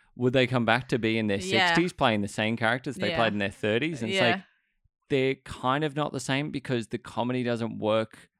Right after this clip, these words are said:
Speaker 1: Like, one of my favorite shows growing up was Red Dwarf.
Speaker 2: Oh, yeah.
Speaker 1: And
Speaker 2: Oh, yeah, yeah,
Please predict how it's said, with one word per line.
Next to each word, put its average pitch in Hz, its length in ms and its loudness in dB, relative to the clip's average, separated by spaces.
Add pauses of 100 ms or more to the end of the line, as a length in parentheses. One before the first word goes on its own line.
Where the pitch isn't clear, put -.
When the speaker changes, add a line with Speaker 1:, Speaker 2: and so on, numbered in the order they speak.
Speaker 1:
Like, 120 220 -2 (360)
one 151 120 2
of 185 40 2
my 165 100 4
favorite 127 260 2
shows 120 240 0
growing 110 260 -2
up 120 120 -4
was 101 120 -6
Red 107 160 -2
Dwarf. 101 240 -6 (400)
Speaker 2:
Oh, 196 80 -4
yeah. 196 180 4
Speaker 1:
And 131 160 6
Speaker 2:
Oh, 233 300 6
yeah, 226 180 0
yeah, 202 180 -2